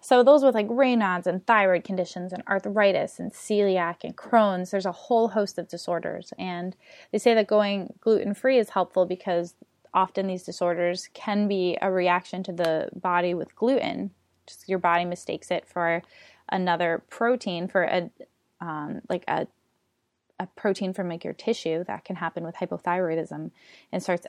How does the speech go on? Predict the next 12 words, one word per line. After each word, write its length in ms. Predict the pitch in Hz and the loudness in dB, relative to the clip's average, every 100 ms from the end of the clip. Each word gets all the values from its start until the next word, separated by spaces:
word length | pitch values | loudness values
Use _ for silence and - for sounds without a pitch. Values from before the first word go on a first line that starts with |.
| 185 | -8
attacking 840 | 175 - 190 180 175 170 170 185 _ _ _ _ - | -6 -2 -2 0 -4 -4 -6 -10 _ _ _ _ -6
your 120 | 185 | -6
thyroid 640 | - 247 254 196 175 175 | 4 6 6 6 4 2
whenever 260 | 175 165 165 | 0 -2 -2
you 100 | 160 | -4
consume 440 | 185 156 160 165 | -8 -10 -8 -6
gluten. 520 | - 185 - 160 160 - | 0 2 2 -4 -8 -4
And 100 | 190 | -4
this 140 | 196 | -2
is 100 | 190 | -4
biological 580 | 180 180 202 202 196 170 | 0 2 4 2 0 -4
mimicry, 760 | 180 185 220 233 269 285 294 | -2 0 0 2 2 2 -2